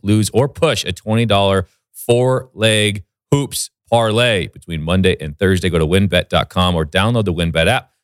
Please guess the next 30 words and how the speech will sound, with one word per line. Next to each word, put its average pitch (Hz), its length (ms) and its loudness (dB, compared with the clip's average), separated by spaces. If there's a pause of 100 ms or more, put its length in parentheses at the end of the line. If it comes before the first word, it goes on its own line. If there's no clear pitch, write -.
(100)
for 87 120 -4
official 82 400 -2
rules 85 260 0
and 80 100 -6
details. 92 500 0
And 143 260 -2
today's 80 420 -2
secret - 560 -2 (100)
word 87 560 0 (680)
is 156 160 -2
peacock 202 600 -2 (260)
for 147 120 -4
the 120 80 -4
Saint 131 380 -2
Peter's 127 360 0
Peacocks 139 800 -2 (340)
in 220 180 0
the 202 80 0
Sweet 107 300 -2
sixteen. 151 840 -2 (280)
The 113 80 2
Cinderella, 147 800 0 (500)
the - 60 -20
slipper - 340 -2
fits - 600 -4
so 120 300 0
far. 131 360 0
They 110 100 0
face 95 280 -4
Purdue, 104 500 0